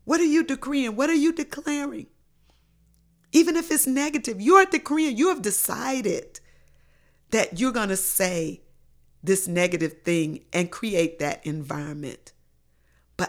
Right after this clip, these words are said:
I am challenging you today. I am challenging you.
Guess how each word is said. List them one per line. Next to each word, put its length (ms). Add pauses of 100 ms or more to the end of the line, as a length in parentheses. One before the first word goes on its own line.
I 140
am 100
challenging 800
you 160
today. 600 (1040)
I 120
am 160
challenging 720
you. 260